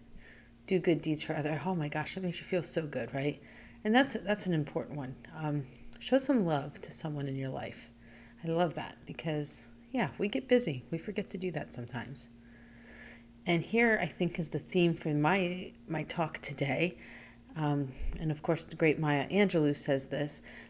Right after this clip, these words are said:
"There is no greater agony than bearing an untold story inside of you." And what the website goes on to say is, if you have a personal experience with mental illness or recovery, share it.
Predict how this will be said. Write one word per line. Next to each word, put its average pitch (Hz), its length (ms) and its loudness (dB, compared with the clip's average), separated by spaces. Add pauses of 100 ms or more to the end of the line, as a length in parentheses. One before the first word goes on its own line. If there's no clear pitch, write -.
"There 185 160 8
is 160 120 2
no 180 280 6
greater 214 420 6
agony 143 460 4
than 151 220 2
bearing 151 420 4
an 151 140 -2
untold 156 520 0
story 135 800 4
inside 127 580 -2 (140)
of 131 160 -10
you." - 280 -8 (1160)
And 143 520 2 (120)
what 147 300 0
the 135 300 2 (200)
website 151 320 2
goes 147 160 0
on 147 120 0
to - 80 -10
say 135 300 2
is, 135 420 0 (360)
if 185 160 0
you 202 80 10
have 196 220 4
a 175 60 -4
personal 185 380 2
experience 151 460 0
with 156 160 -4
mental 139 320 -2
illness 208 420 4
or 156 80 -2
recovery, 160 640 2
share 208 420 2
it. - 260 0